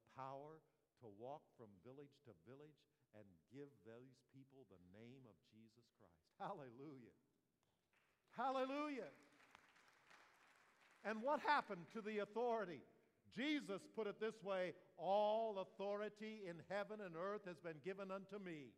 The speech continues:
All the power in the world was given to Jesus. All the power in the universe was given to Jesus.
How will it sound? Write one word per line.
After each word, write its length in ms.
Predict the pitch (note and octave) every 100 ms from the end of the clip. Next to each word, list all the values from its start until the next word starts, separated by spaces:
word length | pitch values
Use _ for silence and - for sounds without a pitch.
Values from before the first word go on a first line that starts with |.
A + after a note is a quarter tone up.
| _ _ _ _ _ _ -
All 400 | G3 B3+ D4+ D#4
the 120 | D4 D4
power 400 | G#3+ B3 C#4+ C#4+
in 80 | C4+
the 100 | B3+
world 540 | C4 C4 G#3+ D#3+ E3+ E3+ - -
was 220 | F#3+ G3
given 340 | G3+ C4 B3 G#3+
to 120 | A#3
Jesus. 580 | A#3 A#3+ G3 C#3+ A2+ F2+ - _ _ _ -
All 300 | A#3 D4+ D#4
the 120 | C4+
power 440 | B3+ B3+ C#4+ C#4+ - A3+
in 160 | C#4+
the 100 | D#4
universe 560 | D#4 E4+ F4 D#4+ C4 - - - -
was 180 | A#3 G#3+
given 300 | D4 D#4 D4+
to 120 | C4+
Jesus. 580 | B3+ D#4 F4 E4 - G3+